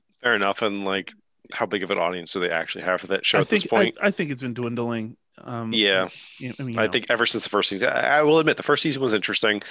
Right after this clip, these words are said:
Speaker 1: Wasn't in love with it, but, like, I could still get behind it.
Speaker 2: Mm.
Speaker 1: And then I just lost interest.
Speaker 2: Yeah, it, it slowly fell off. You're, you're not a fan of Kryptonians anyway, so it's fine.
Speaker 1: Exactly. So.
Speaker 2: Uh, <laughs>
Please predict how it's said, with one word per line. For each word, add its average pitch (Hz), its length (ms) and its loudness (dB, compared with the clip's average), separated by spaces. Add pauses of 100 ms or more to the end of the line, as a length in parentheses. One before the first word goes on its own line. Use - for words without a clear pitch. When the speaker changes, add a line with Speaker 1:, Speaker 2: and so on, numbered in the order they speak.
(180)
Speaker 1:
Wasn't 123 180 4
in 87 60 -2
love 110 160 2
with 120 100 -2
it, 123 160 4
but, 107 120 0
like, 95 280 0 (160)
I 123 160 0
could - 140 -4
still - 160 0
get 104 140 0
behind 98 320 0
it. 104 200 2 (260)
Speaker 2:
Mm. 143 100 -8
Speaker 1:
And 104 100 -2
then 98 60 2
I 98 100 2
just 90 200 -2 (140)
lost 80 380 -4
interest. 85 600 -4 (120)
Speaker 2:
Yeah, 131 220 -6
it, 143 280 -6
it - 140 -12
slowly 107 300 -6
fell 98 180 -10
off. 98 260 -10
You're, 165 160 -4
you're 135 140 -4
not 117 140 -2
a - 20 -8
fan 110 180 -8
of 104 100 -12
Kryptonians 101 520 -8
anyway, 101 260 -8
so 101 140 -6
it's 95 100 -4
fine. 82 120 0
Speaker 1:
Exactly. 90 180 -4 (240)
So. 85 180 -2 (720)
Speaker 2:
Uh, 110 340 -6 (320)
<laughs> - 80 -16